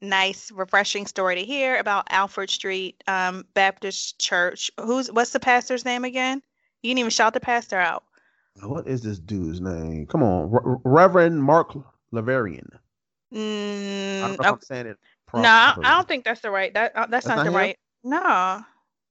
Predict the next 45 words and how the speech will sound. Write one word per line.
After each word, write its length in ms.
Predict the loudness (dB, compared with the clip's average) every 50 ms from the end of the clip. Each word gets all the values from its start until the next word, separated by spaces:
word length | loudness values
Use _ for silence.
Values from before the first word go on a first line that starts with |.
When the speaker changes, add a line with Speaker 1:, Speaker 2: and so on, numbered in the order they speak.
| _ _ _ _ -4 -2
Speaker 1:
'Cause 140 | 0 0 2
his 160 | 0 0 2
name 240 | 2 2 2 2 0
is, 120 | 0 2
Speaker 2:
Uh-huh. 280 | 2 2 4 4 2 0
Speaker 1:
um, 180 | -2 -6 -14 -20 _ -6
'cause 200 | -4 -4 -4 -6 -14 -20 -10 _ 0
anyway, 480 | 2 4 4 6 6 6 6 4 2 -2 -6 -20 -20 -4 2
that 200 | 4 4 4 2
same 320 | 0 -4 -4 -4 -6 -6
church 460 | -8 -6 -2 0 0 0 0 -2 -6 -8
this 240 | -6 -8 -8 -8
weekend, 480 | -8 -10 -8 -6 -6 -4 -4 -4 -4 -6
if, 80 | -10 -10
if 140 | -12 -10 -10
you 80 | -6 -4
live 200 | -2 -2 -2 -2
in 80 | -4
the 80 | -4 -4
D 180 | -4 -2 -2 -2
M 140 | -2 -2 0
V 260 | 0 0 0 0 -2
and 100 | -4 -4
you 40 | -6
hear 220 | -4 -2 -2 0 0
this 200 | 0 0 0 0
on 160 | 0 0 0
time, 360 | 0 0 0 2 2 0 0
they're 160 | 2 2 2 2
doing, 460 | 2 0 0 0 0 0 0 -2 -2
um, 320 | 0 0 2 2 0 -2 -6 -12 -16 -20 -20 -20 -20 -8 -4 0
a 100 | 2 2
H 220 | 2 2 0 -2
B 140 | -6 -6 -8
C 160 | -8 -8 -10
U 200 | -10 -10 -10 -10
college 540 | -8 -2 2 2 2 2 2 -2 -4 -6 -6
fair 500 | -4 -2 0 2 2 2 2 0 0 0
at 240 | -2 -2 -4 _ _
the, 380 | -4 -2 0 0 0 -2 -4 -6 -4
uh, 460 | -2 -2 0 0 -2 -2 -4 -6 -8 -10 _ _ _ _ _ _ -14 -14 _ _ _ _ -6 -2
Speaker 2:
Oh, 240 | 0 2 2 4
my 280 | 4 4 4 4 2 -2 -6 -6
Speaker 1:
uh, 40 | -2
Speaker 2:
bad. 280 | 0 2 2 0 0